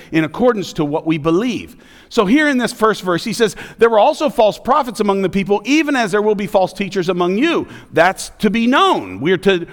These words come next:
recognize, not to have our head in the sand thinking, "Oh, this doesn't go on today." Yes, it does.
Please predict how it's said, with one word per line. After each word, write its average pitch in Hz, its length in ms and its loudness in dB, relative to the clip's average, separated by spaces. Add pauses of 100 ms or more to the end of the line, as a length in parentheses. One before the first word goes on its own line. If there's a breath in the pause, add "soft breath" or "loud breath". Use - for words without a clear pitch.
recognize, 269 720 0 (220 loud breath)
not 240 300 0
to 269 60 0
have 262 220 0
our 202 120 2
head 240 180 -2
in 247 60 -2
the 220 80 -2
sand 277 360 -2
thinking, 165 300 -2
"Oh, 151 120 2
this 269 180 -2
doesn't 165 260 -2
go 147 180 0
on 127 180 -2
today." 147 360 0 (160 loud breath)
Yes, 269 260 0
it 208 140 0
does. 269 540 0